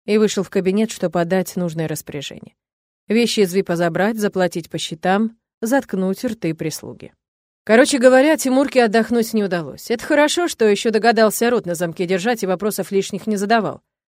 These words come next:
А то я бы его чем-нибудь дополнительным озадачил сто процентов.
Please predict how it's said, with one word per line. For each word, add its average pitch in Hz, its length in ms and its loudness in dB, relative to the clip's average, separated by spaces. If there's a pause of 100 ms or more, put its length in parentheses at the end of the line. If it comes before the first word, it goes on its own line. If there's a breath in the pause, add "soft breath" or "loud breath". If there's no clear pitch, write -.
(140)
А 262 120 -6
то 285 80 -4
я 262 140 6
бы 233 100 4
его 240 220 6
чем-нибудь 226 420 0
дополнительным 185 720 0
озадачил 165 460 -4
сто 190 200 -6
процентов. 131 580 -10